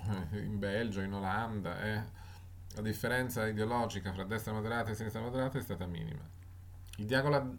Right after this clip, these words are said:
il dialogo a destra non è stato eccezionale, eh. Molti esponenti della destra moderata non volevano, non hanno mai voluto le privatizzazioni radicali, eh. Lo stesso Berlusconi in Italia, non, come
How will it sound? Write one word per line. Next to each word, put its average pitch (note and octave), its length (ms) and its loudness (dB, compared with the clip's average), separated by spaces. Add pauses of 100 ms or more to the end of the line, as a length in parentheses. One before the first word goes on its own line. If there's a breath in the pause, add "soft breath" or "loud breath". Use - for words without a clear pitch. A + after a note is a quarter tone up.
il A2+ 140 -4
dialogo B2+ 360 4
a B2+ 40 4
destra B2+ 420 2
non G2+ 160 2
è G2 40 2
stato A2+ 340 -2
eccezionale, G2 920 0
eh. G#2 360 -2 (440 loud breath)
Molti A2 220 2
esponenti G2+ 460 2
della F2+ 220 2
destra F#2+ 340 0
moderata F#2 480 0
non G#2+ 200 0
volevano, F#2+ 800 2
non F2+ 140 -2
hanno F#2+ 160 0
mai G#2+ 120 2
voluto A2 360 2
le F2+ 100 -2
privatizzazioni F#2+ 800 -2
radicali, F#2+ 580 0
eh. G2+ 120 -2
Lo G2 100 -4
stesso G2 240 -4
Berlusconi F#2+ 480 0
in F2+ 100 0
Italia, G2 380 0
non, G2+ 180 -4 (540 loud breath)
come G2+ 140 -2